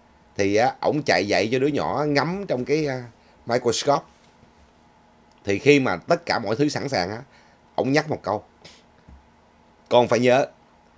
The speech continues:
khi con nhấn cây cò này, con sẽ lấy đi một nh-, một, à, sinh mạng. Bất kể sinh mạng đó là sinh mạng của một con animal, một con thú hay là một con người. Con, khi con bấm cái cò này là con sẽ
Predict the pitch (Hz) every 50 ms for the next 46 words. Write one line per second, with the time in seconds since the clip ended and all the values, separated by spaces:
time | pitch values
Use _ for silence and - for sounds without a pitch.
0 | _ _ _ _ _ _ - 151 151 131 139 127 127 127 135 160 160 143 - 92
1 | 90 92 82 82 85 80 76 - _ - 113 113 117 - - 113 98 101 110 117
2 | 147 156 143 113 98 82 - - 98 - - - 76 87 82 80 - - 80 80
3 | 78 - - - - 170 160 139 107 82 90 - - _ _ _ _ _ _ _
4 | _ _ _ _ _ _ _ _ _ _ _ _ _ _ _ _ _ _ _ _
5 | _ _ _ _ _ _ _ _ _ _ _ _ - 135 185 - - - 101 123
6 | 135 - 160 143 127 104 82 82 101 101 117 143 110 - - - 110 104 82 76
7 | 82 - 95 95 110 87 - - 92 - - - 107 117 117 113 113 104 95 101
8 | 92 - 80 76 76 87 90 85 - 131 135 175 214 226 - - _ _ _ _
9 | _ _ _ _ _ _ _ _ - 107 107 92 82 76 - 87 85 80 73 67
10 | - _ _ _ _ _ _ _ _ _ _ _ _ _ _ _ _ _ _ _
11 | _ _ _ _ _ _ - 107 113 113 110 107 104 - 147 151 135 123 120 107
12 | 110 131 185 185 160 - 98 90 85 82 82 80 80 - - _ - - - -
13 | _ - 80 76 - - 90 95 107 98 - 101 92 107 120